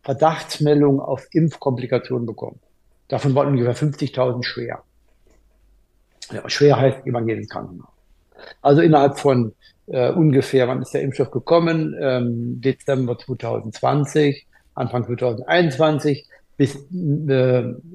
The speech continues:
knapp vor, äh, dem zwei Drittel zweitausendzweiundzwanzig über dreihundertdreißigtausend Verdachtsmeldungen.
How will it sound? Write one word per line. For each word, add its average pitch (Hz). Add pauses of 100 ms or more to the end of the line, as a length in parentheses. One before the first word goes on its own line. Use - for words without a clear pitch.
(400)
knapp 147
vor, 127
äh, 127
dem 117
zwei 139
Drittel 139
zweitausendzweiundzwanzig 139
über 170
dreihundertdreißigtausend 120 (320)
Verdachtsmeldungen. -